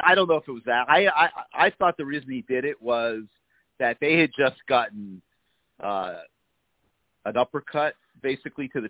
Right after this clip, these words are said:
chin in giving up that pass play. And, you know, what I thought he was doing was calling a timeout to just calm everybody down and, and get them to take a deep breath and regroup so that hopefully they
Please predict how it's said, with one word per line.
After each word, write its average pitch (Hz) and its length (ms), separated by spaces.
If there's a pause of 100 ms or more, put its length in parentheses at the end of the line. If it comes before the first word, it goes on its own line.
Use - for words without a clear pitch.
chin 131 360 (160)
in 104 140
giving 113 280
up 110 140
that 98 200
pass 104 240 (100)
play. 131 360 (480)
And, 107 680 (600)
you 120 100
know, 101 260 (120)
what 104 180
I 139 240
thought 151 220
he 147 80
was 131 180
doing 143 300
was 113 280 (180)
calling 131 260
a 120 40
timeout 123 520 (100)
to 113 80
just 92 220 (580)
calm 131 260
everybody 123 460
down 117 460
and, 104 220 (100)
and 101 140
get 117 220
them 113 140
to - 60 (140)
take 117 140
a 98 40
deep 113 240
breath 120 340
and 104 120
regroup 113 420 (600)
so 120 120
that 104 160
hopefully 120 440
they 98 200